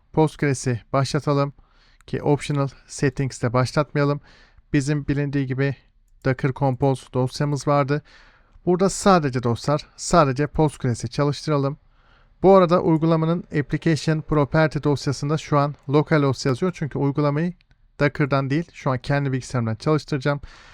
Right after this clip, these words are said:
Çünkü Docker'a tekrardan yüklemekle uğraşmak istemiyorum. Bakın Docker'da zaten var ama yeni dependency eklediğimiz için tekrardan yüklememiz gerekir. Dolayısıyla şu an sadece bakın bilgisayarın kendisine çalıştıracağım.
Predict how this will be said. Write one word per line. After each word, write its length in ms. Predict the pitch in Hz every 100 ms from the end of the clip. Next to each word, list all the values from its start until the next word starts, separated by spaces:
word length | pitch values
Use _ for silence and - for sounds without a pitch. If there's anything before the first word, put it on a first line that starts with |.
| - -
Çünkü 300 | 165 147 143
Docker'a 300 | 156 156 147
tekrardan 440 | 156 151 143 135
yüklemekle 560 | 139 - 139 131 120 -
uğraşmak 500 | 139 123 - 104 -
istemiyorum. 560 | - - 156 151 143
Bakın 260 | 135 - 110
Docker'da 380 | - 131 147 123
zaten 460 | 113 131 123 123 120
var 120 | 151
ama 260 | 156 139 156 - _ _ _ _ -
yeni 280 | 127 147
dependency 540 | 139 - 147 143 135 151
eklediğimiz 440 | 135 127 139 127
için 300 | 123 - 180 -
tekrardan 420 | - 151 147 135
yüklememiz 520 | 131 131 131 120 110 -
gerekir. 460 | 143 151 - 175 _ - _ -
Dolayısıyla 420 | 170 180 - 170
şu 180 | - 170
an 100 | 160
sadece 520 | - 190 160 113 139
bakın 340 | 127 - 123 - _ _ _ -
bilgisayarın 580 | 147 147 - 147 139 160 _
kendisine 560 | - 151 139 - 143 165
çalıştıracağım. 640 | - 143 131 - 113 107